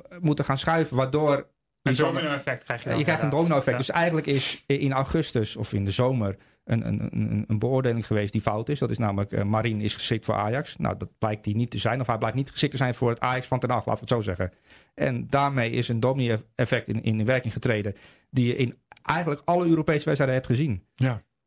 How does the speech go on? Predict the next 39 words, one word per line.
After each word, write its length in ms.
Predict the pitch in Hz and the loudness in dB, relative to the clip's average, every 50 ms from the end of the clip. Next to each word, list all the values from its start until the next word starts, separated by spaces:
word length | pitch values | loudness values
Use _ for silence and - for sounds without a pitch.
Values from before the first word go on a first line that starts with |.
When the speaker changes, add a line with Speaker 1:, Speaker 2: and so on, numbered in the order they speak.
| _ _ _ | _ _ _
Speaker 2:
Behalve 280 | - 135 143 156 160 170 | 0 2 2 2 2 0
uit 160 | 165 143 - | -2 -2 -4
tegen 160 | 143 135 - | -6 -10 -6
Chelsea. 360 | - 170 170 165 165 - 127 - | -4 -4 -4 -4 -6 -8 -10 -6
Toen 120 | - 151 131 | -6 -6 -4
paste 300 | - 147 135 - - 131 | -2 -4 -4 -4 -4 -2
wel 100 | 139 139 | -2 -2
de 60 | 135 | -2
puzzel. 540 | 120 - - 160 139 127 117 110 110 113 _ _ | -4 -2 -2 -2 -2 -2 -4 -4 -6 -10 _ _
Toen 120 | - 151 | -4 -2
was 140 | 156 147 - | -2 -2 -2
alles 240 | 170 170 165 151 - | 0 0 0 0 0
gelegd. 520 | - 147 165 156 - - - _ - - _ _ _ _ - - _ _ | -2 -2 0 0 -2 -4 -10 _ -20 -20 _ _ _ _ -20 -20 _ _
En 120 | - 151 131 | -8 -6 -4
daarna 180 | 131 139 135 | -4 -4 -4
kwamen 220 | 135 - 127 120 120 | -2 -2 -2 -2 -2
de 60 | 123 | -4
blessures. 680 | 117 117 117 - 156 143 135 127 117 110 107 - - _ _ _ _ _ _ _ | -8 -8 -6 -4 -4 -4 -4 -4 -6 -8 -12 -12 -20 _ _ _ _ _ _ _
Speaker 1:
Was 220 | - - 131 135 | -2 0 0 0
wel 160 | 143 143 143 151 | 2 0 0 2
een 60 | 135 | 4
hele 200 | 143 147 143 135 | 4 4 4 2
vreemde 320 | - - 151 151 160 156 | 2 0 0 2 2 2
wedstrijd 260 | 139 147 143 160 143 | 2 2 2 2 2
waarin 220 | 131 139 139 139 143 | 4 2 2 2 2
ook 100 | 147 143 | 0 2
Speaker 2:
Ja. 60 | 147 | 2
Speaker 1:
Ziyech 540 | 143 135 127 156 156 160 165 170 170 - - - - _ _ _ | 2 2 2 2 4 4 4 2 0 -2 -6 -10 -12 _ _ _
Speaker 2:
Ze 140 | _ _ - 170 | _ _ -2 0
hadden 120 | 165 165 | 0 0
het 100 | 165 - | 0 0
vier 160 | - 226 233 | -2 0 2
één 80 | 226 202 | 2 2
Speaker 1:
Die 100 | 185 185 185 | 0 -2 -2
Speaker 2:
voor 100 | - 202 | 0 0
uit 320 | 185 147 - 160 175 165 156 | 0 0 0 0 -4 -6 -6
met 160 | 143 135 - | -8 -8 -8
Chelsea. 400 | - 196 175 160 135 - - 113 117 - _ - | -8 -6 -6 -6 -6 -4 -6 -6 -8 -8 _ 0
Speaker 1:
Ja. 320 | 127 139 147 147 - - | 2 4 4 2 0 -4